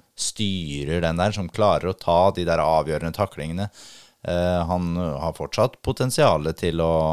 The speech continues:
forbedre spillet sitt, han, men, men det fungerer veldig godt. Men nøkkelen her i dag er hvordan Bjartali binder, eh, gjør bindeleddet mellom spissene og,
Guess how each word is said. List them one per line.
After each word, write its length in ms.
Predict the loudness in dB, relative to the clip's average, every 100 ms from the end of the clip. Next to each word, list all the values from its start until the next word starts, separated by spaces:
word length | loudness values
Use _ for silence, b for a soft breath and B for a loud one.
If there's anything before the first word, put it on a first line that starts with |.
| 0 -2 -6 -10
forbedre 480 | -4 -2 0 0 -4
spillet 320 | -6 -8 -8
sitt, 160 | -8 -2
han, 160 | -2 0
men, 160 | -2 -2 B B B B
men 160 | -2 2
det 140 | 2
fungerer 400 | 0 0 2 2
veldig 160 | 0 0
godt. 240 | -2 -2
Men 160 | -6 -6 B B
nøkkelen 640 | 0 0 -2 _ -6 -4 -2
her 240 | -2 2
i 40 | 2
dag 260 | 2 0 b b b _
er 320 | 2 2 2
hvordan 320 | -2 -4 -4 0
Bjartali 480 | 0 0 -4 -4 -4
binder, 560 | -2 -4 -4 -4 -4 -4 -6
eh, 240 | -6 -8
gjør 320 | -2 0 0
bindeleddet 480 | -2 -2 -4 -4 -4
mellom 320 | -4 -6 -10
spissene 480 | -10 -8 -8 -10 -14 -10
og, 560 | -8 -6 -6 -6 -8